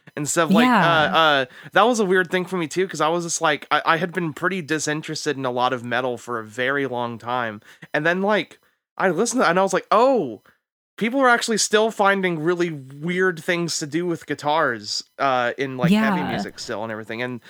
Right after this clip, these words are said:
Speaker 1: yeah, that Popcatcher record is, is very similar. It's like, wow, these guys are, like, playing with structure and, uh, like, tone in ways that it's, that's super fun and fascinating and stuff, especially for, like, a,
Speaker 2: Yeah.
Speaker 1: like, what's ostensibly a pop record.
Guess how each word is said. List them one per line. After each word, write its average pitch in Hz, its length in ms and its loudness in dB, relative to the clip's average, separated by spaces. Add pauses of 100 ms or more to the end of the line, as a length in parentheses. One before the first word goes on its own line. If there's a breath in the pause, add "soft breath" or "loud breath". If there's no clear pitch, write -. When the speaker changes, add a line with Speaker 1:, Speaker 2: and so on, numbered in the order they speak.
(200 loud breath)
Speaker 1:
yeah, 175 160 4
that 214 100 4
Popcatcher 220 440 2
record 160 320 -2
is, 120 240 -8
is 131 180 -6
very 160 320 2
similar. 143 480 -2
It's 117 160 -8
like, 131 180 -4
wow, 139 220 0
these 143 180 -4
guys 208 280 0
are, 220 80 -2
like, 139 360 -2 (1400 soft breath)
playing 170 460 0
with 175 140 -2
structure 190 960 0 (100)
and, 127 640 -2 (100)
uh, 117 720 0 (680 soft breath)
like, 139 340 -2 (120)
tone 196 720 -2 (520 loud breath)
in 165 220 -2
ways 160 280 2
that 175 100 -4
it's, - 240 -8
that's 139 280 -8
super 196 680 0
fun 170 640 -2
and 143 200 -6
fascinating 175 800 -2
and 185 100 -6
stuff, 185 280 -2
especially 156 440 -4
for, 190 80 -6
like, 175 140 -6
a, 131 80 2
Speaker 2:
Yeah. 165 220 2
Speaker 1:
like, 143 220 -2
what's 175 160 -2
ostensibly 170 640 -2
a 113 100 -2
pop 170 420 -4
record. 98 520 -6